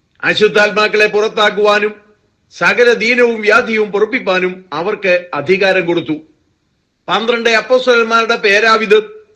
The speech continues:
അപ്പോസ്തോലൻ എന്ന വാക്കിനെ അയക്കപ്പെട്ടവൻ എന്നാണ് അർത്ഥം. ഇവിടെ കർത്താവായ യേശു ക്രിസ്തു പന്ത്രണ്ട് ശിഷ്യന്മാരെ തനിക്ക് പകരമായിട്ട് സുവിശേഷ വേലയ്ക്കായിട്ട് അയക്കുകയാണ്.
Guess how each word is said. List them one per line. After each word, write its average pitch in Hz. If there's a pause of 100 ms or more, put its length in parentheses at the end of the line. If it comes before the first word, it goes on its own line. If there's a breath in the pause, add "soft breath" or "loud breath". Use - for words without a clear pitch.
(720)
അപ്പോസ്തോലൻ 247 (240)
എന്ന 240
വാക്കിനെ 240
അയക്കപ്പെട്ടവൻ 247
എന്നാണ് 196
അർത്ഥം. 190 (960)
ഇവിടെ 226
കർത്താവായ 247
യേശു 254
ക്രിസ്തു 226 (800)
പന്ത്രണ്ട് 254
ശിഷ്യന്മാരെ 233 (100)
തനിക്ക് 240
പകരമായിട്ട് 226 (500)
സുവിശേഷ 233
വേലയ്ക്കായിട്ട് 202
അയക്കുകയാണ്. 170